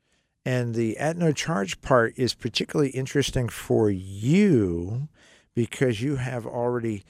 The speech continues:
made an attempt at it, at, at, at the least, an attempt, uh, to get this, uh, resolved, and you've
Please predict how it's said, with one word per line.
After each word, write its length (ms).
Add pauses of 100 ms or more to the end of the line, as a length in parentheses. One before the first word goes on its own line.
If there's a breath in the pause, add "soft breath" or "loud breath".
(260 soft breath)
made 520 (200 soft breath)
an 140
attempt 540
at 220
it, 140 (100)
at, 160 (200)
at, 120 (280)
at 160
the 100
least, 520
an 140
attempt, 500 (360 soft breath)
uh, 200
to 160
get 240
this, 420
uh, 100
resolved, 680
and 300
you've 360